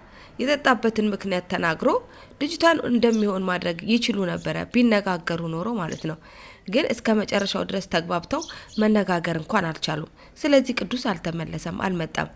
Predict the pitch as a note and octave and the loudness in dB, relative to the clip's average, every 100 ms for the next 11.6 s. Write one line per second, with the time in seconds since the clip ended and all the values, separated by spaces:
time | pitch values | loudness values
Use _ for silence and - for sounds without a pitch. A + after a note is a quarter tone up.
0 | - - - - - - - - - - | -18 -20 -20 -20 -20 -20 -20 -20 -20 -12
1 | - G#3+ B3 A3+ G3+ F3+ F#3 F3+ F3+ F#3 | 0 4 6 6 4 0 -2 -2 -2 0
2 | A3+ C4+ F#3+ F#3+ G3+ F3 E3+ C4+ B3+ F#3+ | 0 0 -2 -6 -4 -6 -4 -2 -2 -4
3 | F#3+ F#3 F3 E3+ F3 - F3 - G#3+ A#3 | -4 -4 -4 -6 -8 -10 -6 -6 -4 -2
4 | D#4+ F4+ - - - A3 A#3 G#3+ F3+ A#3+ | -2 -4 -14 -20 -8 0 4 4 4 2
5 | G#3 F#3+ - E3 D#3+ E3 E3 D3 F3 E3+ | 4 2 0 -4 -2 -4 -2 -2 0 -2
6 | D#3 - D#4+ C#4+ B3+ A#3 A3+ F3+ - E3 | -2 -2 0 4 4 4 2 -2 -4 -6
7 | E3 - D#3 G#3+ - - - - C#4 C4 | -6 -6 -2 -2 -4 -10 -18 0 4 4
8 | G#3 G#3 A#3+ F#3 D#3+ D#3+ - - - - | 2 0 0 0 0 -2 -4 -6 -10 -18
9 | - - - - F3 F#3 F#3 A3 G#3+ D#3+ | -18 -18 -8 -2 0 0 2 4 4 2
10 | - E3 G#3 - - - D3+ E3 F3 F#3 | -2 -2 -4 -2 -2 -2 0 -2 0 0
11 | - - E3 E3+ B3 | 0 -2 -2 0 2